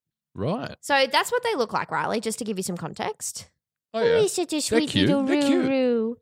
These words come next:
Speaker 2: Okay. So, physical characteristics. Australian Mists are medium-sized short-haired cats with a round head and large eyes. The coat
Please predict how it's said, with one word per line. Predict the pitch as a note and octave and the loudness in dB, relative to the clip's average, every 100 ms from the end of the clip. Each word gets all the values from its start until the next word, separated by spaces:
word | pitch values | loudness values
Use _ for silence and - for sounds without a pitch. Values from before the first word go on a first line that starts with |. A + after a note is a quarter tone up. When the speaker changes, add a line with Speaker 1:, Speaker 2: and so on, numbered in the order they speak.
| _ _ A3+ | _ _ -8
Speaker 2:
Okay. | A3+ - - _ _ _ - - - | -6 -6 -10 _ _ _ -18 -12 -2
So, | B3 F3 | 0 0
physical | - A#4 A#4+ F4 | 0 0 2 0
characteristics. | G#3+ D3 - - - - - - - - - - | -2 -8 -8 -10 -10 -10 -14 -16 -18 -20 -10 -4
Australian | D4 - D#4+ G4 A#4+ G#4 | -4 2 2 4 2 2
Mists | C4 C4 | 0 0
are | - A3 | 2 2
medium-sized | A3 F4+ E4+ C4+ G#3+ - | 2 -2 -2 -2 -2 -2
short-haired | - G#3+ F#3 E3+ - | -4 -4 -4 -8 -8
cats | - - - | -8 -8 -6
with | F#3+ | -4
a | F#3+ | -2
round | F#3+ D#4 F4 | 0 2 0
head | - A3+ G#3+ | -2 -2 0
and | - F3 | 0 -2
large | G3 C#4 - | 0 0 0
eyes. | - - - - _ _ - | -2 -2 -4 -10 _ _ -6
The | A3+ | -2
coat | C4+ A#3+ | 0 0